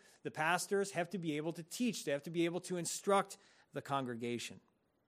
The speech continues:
Let me just give you a few examples of this. Acts chapter two, verse forty-two, we see there that the believers continued steadfastly in these things, in the breaking of the bread,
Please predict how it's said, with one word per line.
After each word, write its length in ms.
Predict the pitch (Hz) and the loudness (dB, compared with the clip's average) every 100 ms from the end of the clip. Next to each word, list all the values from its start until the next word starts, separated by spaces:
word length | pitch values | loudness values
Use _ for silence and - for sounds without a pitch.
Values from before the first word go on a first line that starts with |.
| _ _ _ _ - - | _ _ _ _ -16 -6
Let 100 | - | 2
me 80 | 247 | 2
just 260 | 233 202 - | 4 4 6
give 140 | 196 | 6
you 100 | 190 | 6
a 40 | 165 | 6
few 180 | 175 170 | 6 4
examples 520 | 147 165 180 175 143 | 4 2 2 0 -4
of 100 | 117 | -8
this. 320 | 95 - - _ _ _ - - | -12 -16 -18 _ _ _ -4 6
Acts 360 | 196 226 - | 6 6 2
chapter 320 | 214 190 190 | 4 4 2
two, 280 | 175 208 196 | -4 -2 -2
verse 200 | 160 151 | 0 -2
forty-two, 720 | - 175 180 170 208 180 131 - - - | 0 2 2 2 4 4 4 -2 -20 0
we 120 | 175 | 4
see 260 | 160 - 254 | 6 8 8
there 220 | 233 190 | 8 8
that 180 | 190 185 | 6 4
the 80 | 165 | 0
believers 600 | 143 147 247 196 175 - | 0 2 2 2 0 0
continued 580 | 185 156 190 196 170 | -2 0 0 2 0
steadfastly 920 | - - 196 202 196 165 165 - 185 160 | -2 4 4 4 2 4 2 2 2 2
in 120 | 147 | 2
these 240 | 165 156 | 0 0
things, 440 | - 143 110 - - - - _ | -2 -2 -4 -8 -12 -20 -20 _
in 220 | 208 190 | 4 4
the 60 | 160 | 4
breaking 460 | 143 151 160 226 247 | 4 6 6 6 4
of 80 | |
the 80 | 262 | 4
bread, 460 | 233 202 151 180 | 4 6 8 4